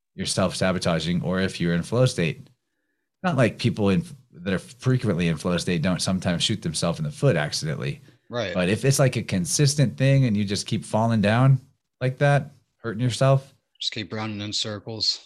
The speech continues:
Speaker 2: Yeah.
Speaker 1: It's not y-, it's not the addiction that's hurting you. It's the energy dynamic of a fiction that you believe in. I really,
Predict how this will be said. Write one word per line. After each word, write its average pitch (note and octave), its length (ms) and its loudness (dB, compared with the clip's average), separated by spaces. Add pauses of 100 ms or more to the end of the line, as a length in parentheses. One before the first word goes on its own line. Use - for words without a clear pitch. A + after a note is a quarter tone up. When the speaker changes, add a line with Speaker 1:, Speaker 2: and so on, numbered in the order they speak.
(180)
Speaker 2:
Yeah. G2+ 180 -10
Speaker 1:
It's A2 140 0
not D3+ 280 6
y-, B2 320 2
it's A#2+ 220 -2
not E3 440 2
the C3 160 0
addiction D3+ 420 0
that's A2+ 160 -6
hurting A#2+ 320 -2
you. B2+ 260 0
It's A2+ 260 -4
the G#2+ 400 2 (240)
energy A#2 320 2
dynamic A2 600 0 (180)
of G#2 140 2
a G2+ 60 0
fiction G2+ 440 0
that D#2 140 0
you D#2 80 -4
believe D2+ 320 -4
in. C#2 200 -4 (460)
I F#2 60 -4
really, D#3 360 6